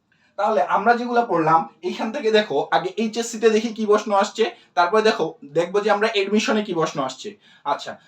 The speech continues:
তাহলে এখানে আমাদের প্রথম যে প্র্যাকটিসটা বলছে যে নিচের কোনটি অর্থ প্রেরণা নির্দেশক, নিচের কোনটি অর্থ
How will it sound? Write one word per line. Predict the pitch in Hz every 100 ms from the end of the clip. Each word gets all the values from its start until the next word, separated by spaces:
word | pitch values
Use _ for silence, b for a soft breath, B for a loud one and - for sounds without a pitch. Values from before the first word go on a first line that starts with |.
| b
তাহলে | 196 202 165
এখানে | 196 202 165 139 - 175
আমাদের | 190 190 202
প্রথম | 208 233 247
যে | 233 226
প্র্যাকটিসটা | 180 - 202 214 165
বলছে | 151 170 - - B 156
যে | 175
নিচের | 196 233 226
কোনটি | 226 214 226 226 180
অর্থ | 185 - - 220 220
প্রেরণা | 180 175 165
নির্দেশক, | 151 147 147 - b b b 151
নিচের | 156 214 214 208
কোনটি | 185 180 190 208 - 185
অর্থ | 185 -